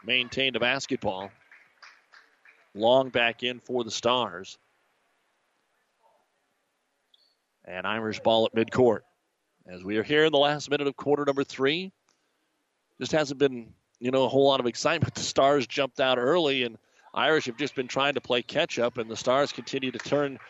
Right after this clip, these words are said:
take the basketball off the turnover, as they do here. Teal up ahead, Schmaderer fouled. She's going to the line. Two of two back in the first quarter for Ashland. And that's the second foul on Kaylee Coomer.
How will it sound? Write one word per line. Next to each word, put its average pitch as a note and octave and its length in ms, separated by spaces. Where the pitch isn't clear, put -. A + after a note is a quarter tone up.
take - 240
the B2+ 60
basketball B2+ 600
off A#2+ 240
the A#2+ 80
turnover, C3 480
as A#2+ 140
they C3+ 100
do C3+ 240
here. C#3+ 540
Teal C#3+ 340
up C3+ 160
ahead, C#3 280
Schmaderer C3+ 540
fouled. B2 400
She's C#3+ 280
going A#2+ 220
to A#2 60
the A2+ 60
line. G#2+ 400
Two C3 200
of A2+ 100
two C3+ 200
back A#2+ 280
in A2+ 60
the A2 80
first A#2+ 280
quarter C3+ 300
for G2+ 160
Ashland. G2+ 460
And E2+ 100
that's G#2 220
the G#2 100
second A2 380
foul A2+ 340
on A2 180
Kaylee A2 380
Coomer. C3 300